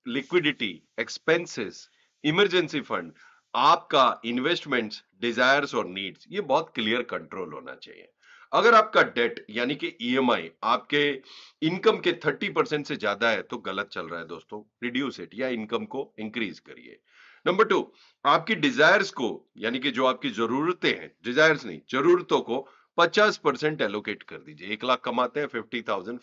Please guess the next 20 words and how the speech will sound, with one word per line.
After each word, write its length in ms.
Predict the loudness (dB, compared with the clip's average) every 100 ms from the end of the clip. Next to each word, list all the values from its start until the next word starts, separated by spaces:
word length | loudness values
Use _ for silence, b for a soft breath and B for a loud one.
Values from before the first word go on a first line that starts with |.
| -10
जरूरतों 500 | -6 -4 -6 -10 -18
के 140 | -18
लिए, 240 | -20 -20 -20 b b b b -2
तीस 520 | 2 4 2 -2 -12 _ -4
परसेंट 560 | -4 0 2 0 -2 -14 -6
आप 300 | -2 -2 -6 -20 _ -8
डिजायर्स 520 | -4 2 4 4 0
के 140 | -12
लिए, 280 | -14 -16 -20 _ -12
which 200 | -10 -6
can 140 | -4
be 160 | -4 -4
entertainment, 640 | -6 -10 -12 -12 -12 -14 -12
which 200 | -12 -8
can 100 | -8
be 140 | -8 -12 -12
goal, 180 | -10 -10
which, 520 | -12 -18 _ -20 -20 _ _ _ _ -2
ट्वेंटी 340 | -2 0 0
परसेंट 600 | 0 0 -2 -6 -10 -12